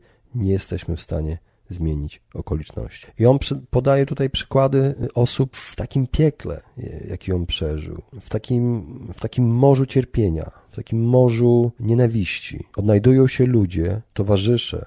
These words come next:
cierpienia, które on przeżywał, przyjaciele, współwięźniowie, którzy w najgorszej sytuacji, kiedy sami u-, umierali z głodu, ofiarowywali ostatni kawałek chleba. I oni, jak pisze, st-, stanowią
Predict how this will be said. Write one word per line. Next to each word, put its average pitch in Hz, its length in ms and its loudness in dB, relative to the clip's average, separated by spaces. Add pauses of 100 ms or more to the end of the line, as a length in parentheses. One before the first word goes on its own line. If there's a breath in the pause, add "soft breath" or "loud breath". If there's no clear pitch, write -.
(120)
cierpienia, 98 580 -2 (140)
które - 260 -8
on 80 100 -6
przeżywał, 82 580 -6
przyjaciele, 107 720 -2 (140)
współwięźniowie, 107 880 2
którzy 117 540 -2 (160)
w - 40 -4
najgorszej 151 440 0
sytuacji, - 520 0
kiedy 95 200 -6
sami 127 420 2
u-, 98 100 -8
umierali 110 580 0
z 101 100 -4
głodu, 101 460 0 (140)
ofiarowywali 127 800 4 (200 soft breath)
ostatni - 520 -4
kawałek 104 560 0
chleba. 76 440 -4 (140)
I - 120 0 (180)
oni, 123 300 2 (180)
jak 98 160 -12
pisze, 90 240 -4
st-, - 240 -12
stanowią 120 420 4